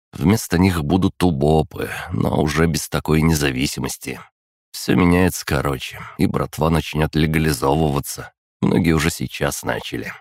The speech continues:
Кто-то во власть подаётся, кто-то в бизнес».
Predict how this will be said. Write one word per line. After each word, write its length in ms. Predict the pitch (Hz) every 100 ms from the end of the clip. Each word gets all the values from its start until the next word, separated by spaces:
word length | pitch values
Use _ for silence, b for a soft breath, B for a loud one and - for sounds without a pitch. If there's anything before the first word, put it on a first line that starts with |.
| _ _ _ -
Кто-то 280 | - -
во 120 | 78 71
власть 420 | 71 98 - -
подаётся, 640 | 82 85 82 80 - 67
кто-то 360 | - 85 - 71
в 160 | 69
бизнес». 720 | 69 67 73 67 - - -